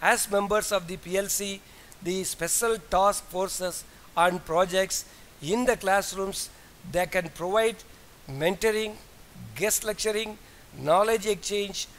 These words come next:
and funding for scholarships, program support, the research and faculty staff salary support in the workplace, they can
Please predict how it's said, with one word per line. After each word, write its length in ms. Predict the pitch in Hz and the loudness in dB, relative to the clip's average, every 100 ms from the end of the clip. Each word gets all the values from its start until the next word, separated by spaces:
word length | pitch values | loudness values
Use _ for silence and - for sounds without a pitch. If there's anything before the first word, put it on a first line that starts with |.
| - - | -20 -2
and 180 | 165 165 | 0 0
funding 400 | 170 190 202 202 | -2 -2 -4 -2
for 180 | 208 190 | 2 2
scholarships, 760 | - 175 190 208 - 190 - - - - - - | 2 2 2 0 -2 -6 -8 -16 -18 -20 -20 -14
program 400 | 147 156 208 233 | -8 -2 4 4
support, 480 | - 208 185 196 196 180 - - - | 4 -2 -2 -2 -2 -6 -20 -20 -12
the 100 | 151 | -8
research 680 | 143 214 - 220 220 - 170 - - - - - | -6 -2 0 2 0 -2 -8 -12 -20 -20 -10 2
and 280 | 170 190 | 4 4
faculty 560 | 180 175 180 220 208 233 | 0 -2 0 -4 -4 -4
staff 320 | - 220 208 | -2 0 0
salary 440 | - 180 190 208 208 | 0 0 2 0 0
support 460 | 196 196 196 196 190 - - - | -2 -2 -4 -4 -6 -20 -20 -16
in 120 | 160 165 | -10 -6
the 100 | 160 | -2
workplace, 680 | 165 202 - 196 185 - - - - - 120 | -2 -2 -2 -2 -2 -4 -8 -20 -20 -16 -2
they 160 | 180 | 0
can 240 | 190 190 | 2 0